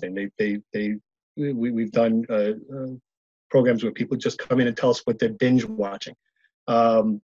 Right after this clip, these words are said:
one of, uh, one of our librarians has run a, a discussion about the, uh, season ending of This Is Us. Another one is doing a, A Million Little Things Tonight. Uh, these are all designed where people can interact with each other. So as opposed to what we're doing now, where I'm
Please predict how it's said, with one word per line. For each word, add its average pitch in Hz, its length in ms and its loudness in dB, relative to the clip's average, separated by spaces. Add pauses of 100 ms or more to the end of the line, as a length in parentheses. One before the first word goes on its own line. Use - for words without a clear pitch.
(280)
one 123 160 4
of, 113 200 2
uh, 117 240 6
one 120 160 4
of 117 60 4
our 123 80 8
librarians 117 480 4
has 110 100 -6
run 113 220 2
a, 113 100 2
a 110 60 -2
discussion 117 500 0
about 113 360 0
the, 113 240 0
uh, 110 40 4
season 127 400 0
ending 127 240 4
of 107 160 -2
This 127 220 0
Is 117 180 0
Us. 131 420 0
Another 110 360 0
one 117 120 2
is 107 120 -2
doing 113 300 2
a, 110 200 0
A 113 100 -6
Million 120 360 2
Little 120 200 0
Things 117 360 -2
Tonight. 123 440 0 (640)
Uh, - 160 -4
these 165 220 4
are 202 60 6
all 180 220 8
designed 151 580 2 (320)
where 113 160 -4
people 165 300 4
can 131 240 0
interact 123 600 0
with 110 180 -8
each 101 160 -10
other. 104 180 -6
So 110 220 -4
as 107 160 -4
opposed 143 380 4
to 127 160 4
what 120 220 0
we're 123 140 2
doing 113 300 0
now, 131 260 2
where 113 220 2
I'm 113 320 -2